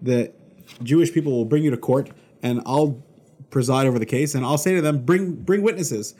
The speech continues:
And of course, they'll never be able to do that because they were in a frenzy watching their child, Rachmana litzlan, get murdered, and then you'll get away with it. So says the Gra, this is a Midah K'neged Midah. Hashem specifically wanted to make it look like, uh, that the punishment that came on the Egyptians should also be cunning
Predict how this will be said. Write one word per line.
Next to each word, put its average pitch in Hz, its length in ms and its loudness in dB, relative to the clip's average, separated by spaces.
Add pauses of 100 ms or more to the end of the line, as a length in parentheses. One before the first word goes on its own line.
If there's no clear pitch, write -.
(260)
And 131 80 -4
of 123 80 -6
course, 147 180 2
they'll 123 100 -2
never 135 140 0
be 127 60 0
able 120 140 0
to 107 80 -2
do 117 140 0
that 123 180 -2
because 104 240 -8
they 117 80 -4
were 117 80 -2
in 107 80 -6
a 101 40 -8
frenzy 117 360 -4
watching 110 300 -6
their 98 100 -10
child, 113 260 -6
Rachmana 107 320 -10
litzlan, 104 220 -10
get - 100 -16
murdered, 110 340 -4 (360)
and 120 180 -4
then 123 140 0
you'll 135 100 0
get 120 140 0
away 175 160 2
with 139 120 -4
it. - 220 -12
So 143 160 -2
says 170 380 0
the 135 80 -6
Gra, 127 360 -4 (320)
this 165 140 0
is 165 140 0
a 127 320 -2 (260)
Midah 156 300 2
K'neged 131 180 -2
Midah. 143 220 0
Hashem 165 320 -4
specifically 156 420 -4
wanted 135 320 -6
to 123 80 -10
make 123 160 -6
it 90 100 -12
look 175 220 -4
like, 104 260 -6 (480)
uh, 113 240 -4 (380)
that 127 240 -2
the 120 80 -6
punishment 165 380 -6
that 113 80 -8
came 156 180 -4
on 147 120 0
the 123 80 0
Egyptians 123 480 -4
should 143 120 -6
also 160 280 -2
be 117 120 -2
cunning 107 400 -10